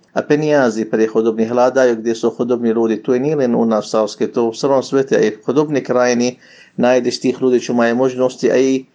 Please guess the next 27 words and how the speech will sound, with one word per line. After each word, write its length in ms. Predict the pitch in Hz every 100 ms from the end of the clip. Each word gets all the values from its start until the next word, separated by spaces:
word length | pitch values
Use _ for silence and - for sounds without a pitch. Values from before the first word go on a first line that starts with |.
| _ _
napríklad 640 | - 113 123 131 143 143 127
medzi 400 | 139 135 131 131
susedia, 720 | 147 165 160 120 104 104 - -
ako 480 | - 110 110 104 -
každý 400 | 127 127 123 117
varí 320 | 123 120 120
a 80 | 113
dáva 320 | 120 117 113
jeho 160 | 113
sused, 480 | 110 120 110 120 110
a 80 | 110
druhý 320 | 104 113 120
sused 400 | 117 120 110 110
dáva 320 | 117 113 113
tretí 480 | 110 - 120 120 113
a 80 | 117
takto. 480 | 123 127 - 104 - _ _ _ _ -
Úplne 400 | 175 175 165 143
mesiac 480 | 135 147 - 156 151 - -
má, 400 | 131 143 139 127 - -
e, 240 | - -
iný 160 | 156 151
význam, 480 | 127 110 110 107 110
má 160 | 117
iný 180 | 127 135 127
pocit, 480 | 117 113 107 101 113
tak 160 | 113